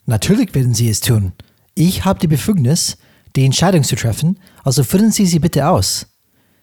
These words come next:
Mitarbeiter: „Nein, ich werde es nicht tun. Haben Sie die Mitteilung nicht gelesen?“ Chef:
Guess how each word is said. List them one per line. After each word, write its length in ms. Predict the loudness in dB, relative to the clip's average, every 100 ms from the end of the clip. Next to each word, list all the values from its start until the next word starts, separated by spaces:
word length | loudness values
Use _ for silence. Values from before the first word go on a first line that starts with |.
| _ _
Mitarbeiter: 640 | -2 2 2 0 -2 -6 -8 _ _ _ _ _ _
„Nein, 400 | 0 2 0 -4 _ _ _
ich 160 | -6 0
werde 160 | 2
es 140 | 2 0
nicht 160 | 0
tun. 320 | 2 2 0 -4 -14
Haben 320 | -4 0 2
Sie 120 | 2
die 80 | 2
Mitteilung 480 | 0 0 0 2 2
nicht 160 | 0
gelesen?“ 580 | -2 -2 -2 0 -4 -6 _ _ _ _ _ _ _ _ _ _ _ _ _ _ _
Chef: 460 | -2 0 0 -4